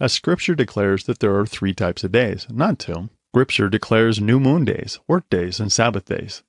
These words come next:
which invalidates the concept of a continuously repeating six workday, one day Sabbath cycle. And there was no such thing as Saturday when Messiah carried out his ministry, as the Romans observed an eight-day calendar at the time,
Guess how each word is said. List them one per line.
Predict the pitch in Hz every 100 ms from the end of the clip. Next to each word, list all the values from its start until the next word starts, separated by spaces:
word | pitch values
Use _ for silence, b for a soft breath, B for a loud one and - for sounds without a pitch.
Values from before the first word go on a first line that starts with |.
| _
which | 120 143
invalidates | 123 92 90 104 113 110
the | 123
concept | - 165 147 117 113 113
of | 110
a | 117
continuously | 117 104 107 107 120 123 - 123
repeating | 117 107 - 131 110 101 104
six | - 117 - 110
workday, | 107 - 107 107
one | 95 87 90
day | 92 92
Sabbath | - 92 85 92 -
cycle. | - 127 143 - - _ _ -
And | 160
there | 175
was | 131 180 139
no | 101
such | - 92 -
thing | 110 101
as | 90
Saturday | - 120 110 104 104
when | 104
Messiah | 98 92 104 104 95
carried | - 107 101
out | 98 90
his | 90
ministry, | 107 127 - 104 110 -
as | 139 139
the | 120
Romans | 107 110 117 117
observed | 104 113 120 123
an | 120 -
eight-day | 180 - 98
calendar | - 104 98 95
at | 98
the | 101
time, | 131 123 90